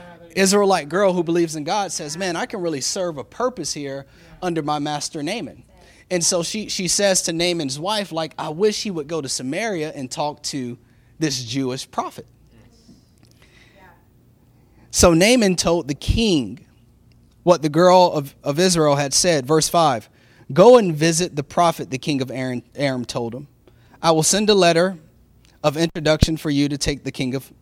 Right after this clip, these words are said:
Speaker 1: Israel." So Naaman started out carrying as, carrying as gifts seven hundred and fifty pounds of silver, one hundred and fifty pounds of gold, and ten sets of clothing.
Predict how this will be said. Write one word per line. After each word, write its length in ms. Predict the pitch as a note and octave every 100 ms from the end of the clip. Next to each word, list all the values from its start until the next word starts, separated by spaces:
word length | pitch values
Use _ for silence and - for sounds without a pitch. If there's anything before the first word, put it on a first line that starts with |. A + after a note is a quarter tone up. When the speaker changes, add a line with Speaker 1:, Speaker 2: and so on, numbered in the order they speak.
| _
Speaker 1:
Israel." 460 | D#3 C3 A2+ A2+ - _ _ _ _
So 180 | - E3+
Naaman 320 | D3 D#3 E3
started 420 | D3 - D#3 D3+ D3+
out 220 | D3+ -
carrying 580 | - D3 D3 D3 C#3 _ _ _ _ _ _
as, 220 | - C3+ - - -
carrying 360 | - F3 F#3 G3
as 140 | E3+
gifts 260 | C3 C3+ C3+
seven 280 | - E3 F3
hundred 240 | F3 D#3
and 160 | C#3+ B2
fifty 260 | D#3 D3+
pounds 320 | D#3 D#3 C#3 B2+
of 100 | A#2
silver, 540 | - D3+ C3+ G#2+ A2 _ _ _
one 200 | C#3 F3
hundred 300 | F#3+ E3+ C#3
and 140 | C3
fifty 260 | - C#3 C#3+
pounds 320 | B2+ C3+ B2
of 80 | A#2
gold, 440 | B2+ C#3 B2 A#2
and 140 | C3 B2
ten 280 | - E3+ F3
sets 400 | - D3 - C3+
of 120 | -
clothing. 680 | - C#3 C3+ A#2 G#2 -